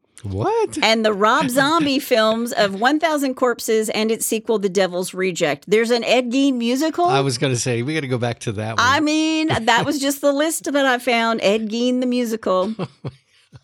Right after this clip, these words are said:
Speaker 2: Yeah. But he's
Speaker 1: Uh.
Speaker 2: mostly known as Norman Bates,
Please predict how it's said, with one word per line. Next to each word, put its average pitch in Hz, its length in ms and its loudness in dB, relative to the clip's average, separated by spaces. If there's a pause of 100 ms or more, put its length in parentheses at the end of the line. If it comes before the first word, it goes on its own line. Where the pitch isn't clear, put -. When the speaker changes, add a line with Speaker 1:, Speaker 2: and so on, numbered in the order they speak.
(200)
Speaker 2:
Yeah. 190 320 2 (680)
But 277 140 4
he's 349 220 2
Speaker 1:
Uh. 302 40 0
Speaker 2:
mostly 392 440 2
known 269 300 4
as 233 140 -2
Norman 226 400 2
Bates, 196 500 0